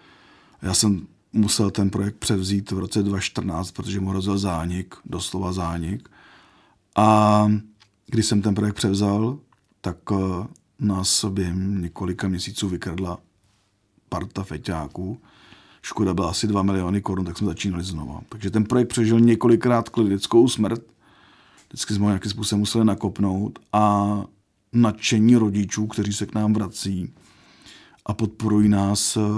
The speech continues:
je to, proč to děláme. Takže už dnes-, dneska se stane, že, ehm, uvedu takový jeden příklad za všechny. Eh, odehrá se v městě Schleiz v Durinsku v Německu.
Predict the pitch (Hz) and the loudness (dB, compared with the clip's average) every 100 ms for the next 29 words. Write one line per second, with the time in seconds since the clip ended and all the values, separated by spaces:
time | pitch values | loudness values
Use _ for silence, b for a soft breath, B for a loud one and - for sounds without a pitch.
0 | 107 - - 104 98 98 101 101 92 104 | -4 -8 -6 -2 -2 -4 -8 -8 -8 -4
1 | 104 110 120 113 131 - _ _ - - | -2 -2 -6 -8 -12 -18 _ _ -20 -4
2 | 104 92 98 - 98 110 107 107 - 95 | -4 -2 -4 -4 -4 -4 -4 -4 -2 -2
3 | 98 98 98 B B B B - 104 104 | 0 -2 -4 B B B B -8 -2 0
4 | 104 78 - _ - - - - - - | 0 -4 -10 _ -16 -16 -18 -20 -20 -20
5 | - - 107 104 98 113 104 107 104 104 | -10 -2 0 0 0 2 4 4 2 -2
6 | - 98 95 - 110 117 117 113 - - | -2 -2 -4 -6 -2 0 2 0 -4 -14
7 | B B B B - 101 98 78 - 76 | B B B B -8 -4 -4 -6 -8 -8
8 | - 110 110 107 92 - 110 104 - - | -4 0 2 2 0 0 0 0 -2 -4
9 | - - 92 117 113 - - 101 101 107 | -4 -2 0 0 0 -4 -6 -6 0 2
10 | 120 113 - 120 104 95 110 - - 123 | 2 0 0 0 2 0 -2 -2 2 2
11 | 131 | 2